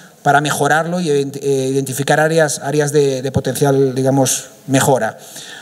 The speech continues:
Por último, y, y ya me queda un minuto más solamente, <laughs> eh,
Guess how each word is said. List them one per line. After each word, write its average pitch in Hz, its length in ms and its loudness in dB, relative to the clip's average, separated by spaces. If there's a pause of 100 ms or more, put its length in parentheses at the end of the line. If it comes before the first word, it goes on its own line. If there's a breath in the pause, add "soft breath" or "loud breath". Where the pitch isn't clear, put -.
(280 loud breath)
Por 175 140 2
último, 233 500 2
y, 143 1200 -2
y 127 40 -6
ya 139 140 0
me 143 560 -8
queda 143 140 2
un 147 80 2
minuto 143 340 4
más 156 200 0
solamente, 147 640 -2
<laughs> - 40 -20
eh, 143 500 0